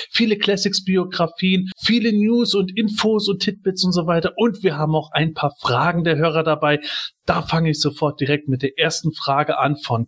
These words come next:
Tommy P. Der möchte gerne wissen, warum so ein großer Unterschied ist in der Farbgebung vom Trapjaw in dem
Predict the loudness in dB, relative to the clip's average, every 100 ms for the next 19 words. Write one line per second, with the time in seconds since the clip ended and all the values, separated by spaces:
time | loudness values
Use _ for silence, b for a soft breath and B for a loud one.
0 | -2 0 2 0 0 0 0 0 B B
1 | B -14 0 2 4 0 0 0 2 2
2 | 2 0 0 0 0 0 0 2 0 0
3 | -2 0 2 0 0 0 0 0 0 0
4 | 0 -2 0 -2 0 -2 0 -4 0 -2
5 | 0 -2 0 -2 -2 -2 -2 0 2 2
6 | 0